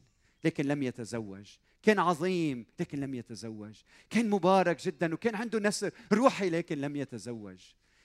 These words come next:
هيدا الشخص كان مميز جدًا وفتن المسكونة، وغير التاريخ، لكن ما بحياته تزوج وكان عنده أولاد. ولا منف-، ولا مرة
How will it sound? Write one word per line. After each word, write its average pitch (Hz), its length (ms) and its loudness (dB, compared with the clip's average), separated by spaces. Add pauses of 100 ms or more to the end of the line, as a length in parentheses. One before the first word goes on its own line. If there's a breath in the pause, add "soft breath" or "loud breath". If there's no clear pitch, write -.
(160 soft breath)
هيدا - 140 -10
الشخص 165 460 -8
كان 170 200 -12
مميز 151 460 -4
جدًا 143 380 -2 (300 loud breath)
وفتن 185 420 -6
المسكونة، 147 800 -4 (680 soft breath)
وغير 220 360 6
التاريخ، 151 880 -2 (220)
لكن 131 260 -14
ما 131 80 -8
بحياته 135 420 -10
تزوج 117 480 -8
وكان 104 220 -16
عنده 101 300 -14
أولاد. 95 360 -14 (400)
ولا 220 160 2
منف-، 156 400 -2
ولا 180 240 2
مرة 147 460 -2